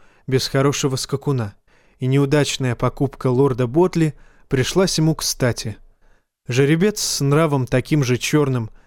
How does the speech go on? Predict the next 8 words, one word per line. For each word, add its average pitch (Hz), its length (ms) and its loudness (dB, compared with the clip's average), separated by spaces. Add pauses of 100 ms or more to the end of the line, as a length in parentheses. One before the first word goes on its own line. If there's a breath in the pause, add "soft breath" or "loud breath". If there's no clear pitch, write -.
как - 260 -6
его 127 240 2
шкура, 180 540 0 (420 soft breath)
и 127 100 -4
крупнее 165 560 2
обычной 135 580 0
скаковой 127 540 -2
лошади, 117 580 -2